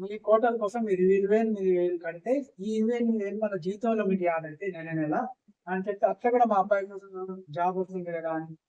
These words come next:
ఇంటర్వ్యూ కూడా జరిగింది కదా అని చెప్పేసి, అలా ఇరవై ఎనిమిది వేలు ఇచ్చాము. ఇచ్చిన తర్వాత, పదిహేను రోజుల తర్వాత మీకు ఐడీ కార్డు వస్తుంది,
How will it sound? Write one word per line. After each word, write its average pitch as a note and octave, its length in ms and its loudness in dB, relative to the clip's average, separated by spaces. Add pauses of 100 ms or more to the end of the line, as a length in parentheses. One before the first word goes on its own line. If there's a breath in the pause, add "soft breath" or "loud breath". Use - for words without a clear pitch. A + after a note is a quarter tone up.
(140)
ఇంటర్వ్యూ G3+ 320 -4
కూడా G3 160 -2
జరిగింది F3+ 420 -4
కదా E3 220 -2
అని D#3+ 80 -4
చెప్పేసి, G3+ 560 -8 (300)
అలా F#3+ 200 4
ఇరవై F#3 300 4
ఎనిమిది F3 300 0
వేలు D3 220 -2
ఇచ్చాము. C3+ 480 -12 (1080)
ఇచ్చిన G#3 280 -2
తర్వాత, A3+ 540 6
పదిహేను G#3+ 360 0
రోజుల G3 180 2
తర్వాత F#3+ 360 0
మీకు B3 400 0 (400)
ఐడీ G3+ 220 2
కార్డు F#3 220 2
వస్తుంది, D#3 280 -16